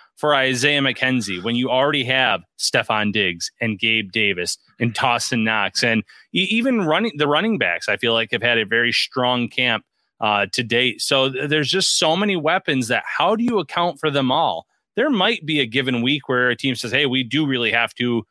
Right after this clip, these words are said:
uh, you know, address Isaiah McKenzie and make sure that he's not the one that hurts us." But with, with so many weapons, it, it's gonna be hard for the teams to just pinpoint who would be in this scenario. Maybe your, your number three receiver and obviously your slot receiver.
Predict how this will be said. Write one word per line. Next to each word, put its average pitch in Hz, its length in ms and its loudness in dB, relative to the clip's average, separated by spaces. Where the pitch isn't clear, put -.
uh, 107 420 2
you 123 100 0
know, 117 140 2
address 113 460 0
Isaiah 117 340 2
McKenzie 117 480 0
and 117 80 0
make 120 160 0
sure 127 160 -2
that 113 80 -2
he's 131 320 0
not 120 180 0
the 123 80 0
one 120 140 2
that 113 120 0
hurts 123 280 0
us." 110 160 -2
But 113 220 2
with, 139 240 2
with 139 160 -2
so - 440 0
many 190 260 0
weapons, 117 640 0
it, 120 140 2
it's 123 280 0
gonna 185 200 0
be 190 100 -2
hard 143 400 0
for - 80 -6
the 123 80 -4
teams 131 360 -2
to 117 40 -6
just 127 220 -4
pinpoint 135 580 -2
who 147 380 -2
would 151 320 2
be 151 140 2
in 131 80 2
this 123 160 0
scenario. 113 600 2
Maybe 143 280 2
your, 135 160 2
your 131 280 0
number 131 320 2
three 131 180 -2
receiver 117 420 0
and 107 100 0
obviously 107 400 0
your 90 80 0
slot 98 320 0
receiver. 87 400 -8